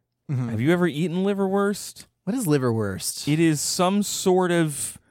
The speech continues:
Speaker 2: sliced food product that is made from liver and sometimes veal,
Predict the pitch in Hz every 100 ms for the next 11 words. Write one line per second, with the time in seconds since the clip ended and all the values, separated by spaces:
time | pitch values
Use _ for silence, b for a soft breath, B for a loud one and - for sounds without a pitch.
0 | _ - - - 139 143 175 - - -
1 | 160 175 170 - 170 170 170 165 - _
2 | _ 135 127 123 131 131 147 139 - 120
3 | 107 117 143 147 143 143 143 - _ _
4 | _ _ _ _ - 113 110 - 131 135
5 | 147 139 139 127 - 110 120 131 139 135
6 | 135 131